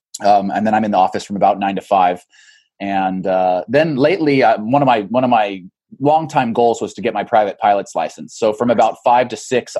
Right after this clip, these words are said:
I either go fly or I study flying, and, and I'm about, oh, just a couple weeks away from taking my check ride and, and having that accomplishment.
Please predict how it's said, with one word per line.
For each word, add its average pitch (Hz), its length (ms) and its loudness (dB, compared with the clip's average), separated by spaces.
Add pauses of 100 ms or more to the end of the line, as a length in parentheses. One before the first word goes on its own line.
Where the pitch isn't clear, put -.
I 98 100 2
either 101 220 -4
go 101 160 -2
fly 95 340 0
or 87 140 -2
I 78 80 -6
study 85 440 -8 (280)
flying, 87 340 -2
and, 78 180 -14 (420)
and 85 200 -8
I'm 85 80 -6
about, 113 640 2 (320)
oh, 156 300 -2
just 151 140 -10
a - 40 -16
couple 156 180 -2
weeks 147 180 0
away 127 240 4
from 107 200 -6
taking 110 180 -2
my 101 100 0
check 107 260 0
ride 85 180 2
and, 82 100 -8
and 87 140 -6
having 95 320 0
that 87 100 2
accomplishment. 76 640 -4